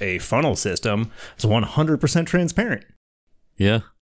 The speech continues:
Speaker 1: So if they're spending that money, like, that would be encouraged. That would be the good move, but it will also encourage you to leave politics.
Speaker 2: Yeah.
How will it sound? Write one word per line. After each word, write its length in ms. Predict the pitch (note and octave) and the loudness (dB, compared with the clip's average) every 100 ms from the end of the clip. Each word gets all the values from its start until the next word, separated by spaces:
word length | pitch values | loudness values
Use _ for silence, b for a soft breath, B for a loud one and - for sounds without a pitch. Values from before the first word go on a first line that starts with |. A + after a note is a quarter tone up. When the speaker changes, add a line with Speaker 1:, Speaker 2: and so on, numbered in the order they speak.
| _ | _
Speaker 1:
So 220 | - G2+ | -2 -2
if 80 | G2 | 0
they're 140 | A#2 | 0
spending 320 | A#2 B2+ B2+ B2 | 0 0 0 2
that 120 | A#2+ | 2
money, 420 | B2 C3+ G#2 G2 | 2 2 -2 -2
like, 300 | A2+ G#2 - | -2 -2 -2
that 200 | - A#2+ | -2 2
would 140 | C#3 B2+ | 2 4
be 160 | C3 B2+ | 4 4
encouraged. 640 | G2+ - D3 F2+ F#2+ - | 2 2 0 0 -4 -2
That 80 | G#2+ | 0
would 140 | G2 | 2
be 80 | G#2+ | 0
the 100 | G2+ | -2
good 280 | F#2+ A2+ F#2 | 0 0 0
move, 420 | F#2+ A#2+ F2 - | 0 0 -2 -6
but 120 | - F#2 | -4 -2
it 80 | |
will 80 | F#2+ | 0
also 260 | G#2+ B2 A2 | 0 0 0
encourage 480 | G#2+ G#2 A#2 G#2 G#2+ | -2 0 0 0 0
you 100 | G2+ | -2
to 160 | - | 0
leave 640 | G#2+ F2 F2+ G#2 A2 F2 - | 0 0 0 2 0 0 -6
politics. 880 | - G2+ F#2 E2 D2+ C2+ - - - _ _ _ _ | -4 -2 -2 -4 -8 -8 -6 -6 -8 _ _ _ _
Speaker 2:
Yeah. 280 | G2+ G2+ A#2+ | 2 4 2